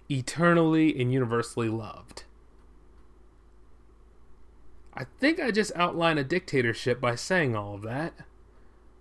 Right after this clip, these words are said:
But I leave that up to you and the J three sixty Legion to really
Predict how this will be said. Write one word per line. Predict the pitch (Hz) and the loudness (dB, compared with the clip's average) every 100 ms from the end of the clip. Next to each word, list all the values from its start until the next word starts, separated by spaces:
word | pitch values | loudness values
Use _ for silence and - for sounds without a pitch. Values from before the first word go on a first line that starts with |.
| - | 0
But | 202 | 4
I | 220 | 6
leave | 214 202 175 | 6 6 6
that | 180 | 6
up | 175 147 | 6 4
to | 156 | 0
you | 156 160 | 4 6
and | 139 120 | 6 4
the | |
J | 120 131 | 6 6
three | 123 117 | 6 0
sixty | - 139 - 120 | 0 0 0 2
Legion | 131 131 113 117 113 | 6 6 6 0 0
to | 120 113 | 0 2
really | 113 117 117 120 - 175 | 2 4 4 2 0 -4